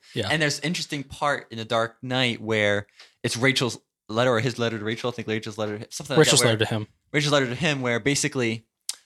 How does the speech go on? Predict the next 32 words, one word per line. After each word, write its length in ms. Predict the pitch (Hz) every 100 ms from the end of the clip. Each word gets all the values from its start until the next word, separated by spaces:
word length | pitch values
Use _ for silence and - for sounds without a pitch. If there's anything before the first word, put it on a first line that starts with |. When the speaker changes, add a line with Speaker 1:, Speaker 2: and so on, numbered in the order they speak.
| _
Speaker 2:
oh, 200 | - - -
when 100 | 123
that, 340 | 143 - 127 -
before 380 | 147 - 185 165
that, 220 | 127 113
Batman 320 | 135 135 127
says, 260 | - 123 -
"I 140 | 110 120
can 280 | - 123
be 220 | 110 147 139
with 260 | 131 -
you 280 | 117 113 113 - _
once 380 | 180 139 131 - 107
I'm 320 | 110 107 92
done. 520 | 135 120 101 95 95 - _ _ _ _ -
My 120 | 110
job 360 | 117 123 117 110
as 80 | 110
Batman 300 | 117 110 107
is 100 | 101
done." 280 | 123 110 95
And 80 |
he 80 | 113
says, 260 | 117 110 - -
"The 80 |
way 260 | 107 110 151
it 60 | 147
can 140 | 151
be 120 | 120 110
done 420 | 131 117 107 98 _ _ _ _
is 160 | 123 117
if 320 | 117 - -